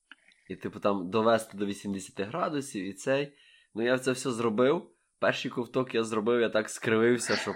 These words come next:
просто капець. Ну, думаю, ну, блін, це ж лікувальне. Треба пити далі. Я другий ковток, і за другим ковтком я побіг з тою кружкою з усім в туалет.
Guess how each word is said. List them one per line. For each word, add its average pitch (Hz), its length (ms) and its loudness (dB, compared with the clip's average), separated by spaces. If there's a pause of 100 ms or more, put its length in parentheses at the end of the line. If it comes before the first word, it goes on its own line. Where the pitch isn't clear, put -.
просто 104 360 0
капець. 98 540 -4
Ну, 104 140 -4
думаю, 104 300 0
ну, 101 100 0
блін, 98 400 0
це 92 120 -10
ж 87 120 -10
лікувальне. 95 680 -2 (460)
Треба 104 320 2
пити 113 360 4
далі. 104 520 6 (360)
Я 107 140 4
другий 135 320 8
ковток, 147 580 6
і 131 60 2
за 120 100 0
другим 139 340 4
ковтком 139 500 2
я 135 100 6
побіг 123 280 2
з 131 80 -8
тою 120 300 6
кружкою 131 520 4
з 110 60 0
усім 120 300 4
в 113 100 -6
туалет. 101 600 4